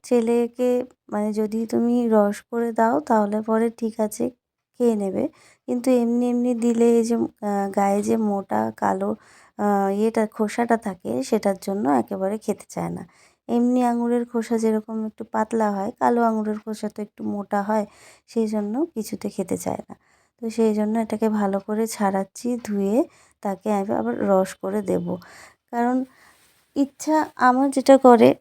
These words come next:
আহ, সেটা আমি ওকে খাইয়েই ছাড়ি। আর এগুলো তো খাওয়াও খুব উপকারী। এক এক দিন এক এক ধরনের ফল দেওয়ার চেষ্টা করি, রোজ রোজ একই জিনিস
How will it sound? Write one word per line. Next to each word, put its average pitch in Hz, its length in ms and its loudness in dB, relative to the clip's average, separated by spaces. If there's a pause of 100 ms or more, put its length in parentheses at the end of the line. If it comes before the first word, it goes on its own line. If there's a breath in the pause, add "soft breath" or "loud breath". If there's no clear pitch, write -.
(340)
আহ, 240 360 2
সেটা 247 440 4 (1000)
আমি 208 300 0
ওকে 214 220 -4
খাইয়েই 214 560 2
ছাড়ি। - 360 -4 (500 soft breath)
আর - 360 -4
এগুলো 240 280 0
তো 269 140 2
খাওয়াও 226 480 2
খুব 247 220 -2
উপকারী। 247 560 0
এক 214 180 4
এক 208 200 -4
দিন 226 340 -2
এক 220 160 -2
এক 226 140 0
ধরনের 214 460 0
ফল 208 420 -2
দেওয়ার 202 340 -2
চেষ্টা 185 340 -6
করি, 190 280 -6
রোজ 208 320 2
রোজ 220 140 4 (120)
একই 214 440 -2
জিনিস 226 420 -2